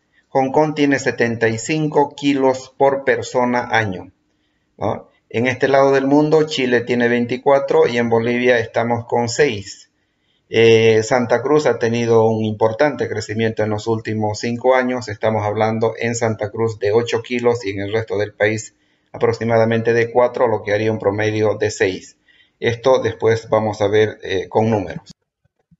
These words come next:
Dentro de los países exportadores, eh, lógicamente Estados Unidos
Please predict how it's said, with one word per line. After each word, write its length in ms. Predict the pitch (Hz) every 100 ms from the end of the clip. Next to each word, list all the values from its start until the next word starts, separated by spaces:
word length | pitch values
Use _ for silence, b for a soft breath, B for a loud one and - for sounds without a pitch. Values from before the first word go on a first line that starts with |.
| - _ _ _ _ _ _ _ _ _ B B B B B -
Dentro 360 | 123 143 143
de 80 | 143
los 160 | 139 139
países 420 | 139 143 139 131
exportadores, 960 | 135 135 139 135 147 165 147 147 - -
eh, 580 | 107 107 104 101 101 - _ _ _
lógicamente 640 | 107 110 113 117 120 120 120
Estados 400 | 117 110 107 -
Unidos 600 | 117 120 120 120 -